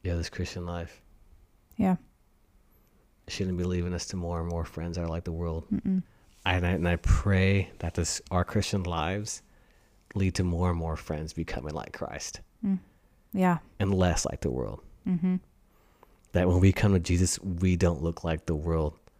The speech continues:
Speaker 1: but we look like Jesus.
Speaker 2: Mm-hmm.
Speaker 1: And we stick to truth. And we preach this, the heck out of this Bible, and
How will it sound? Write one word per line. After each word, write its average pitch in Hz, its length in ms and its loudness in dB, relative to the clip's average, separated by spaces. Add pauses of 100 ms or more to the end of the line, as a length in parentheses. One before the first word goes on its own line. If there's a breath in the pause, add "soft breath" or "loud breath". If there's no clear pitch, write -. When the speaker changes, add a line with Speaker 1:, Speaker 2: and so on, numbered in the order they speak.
(460 soft breath)
Speaker 1:
but 78 140 -2
we 85 120 0
look 80 340 -2
like 82 220 -10
Jesus. 80 640 -6 (200)
Speaker 2:
Mm-hmm. 180 220 0 (420)
Speaker 1:
And 87 180 -2
we 85 80 -2
stick - 400 -2
to 87 80 -4
truth. 85 480 -2 (1300 soft breath)
And 98 80 0
we 87 60 0
preach - 360 4
this, 87 200 0 (120)
the 98 100 2
heck - 320 0
out 82 100 2
of 85 60 2
this 82 120 0
Bible, 82 380 2
and 78 120 -6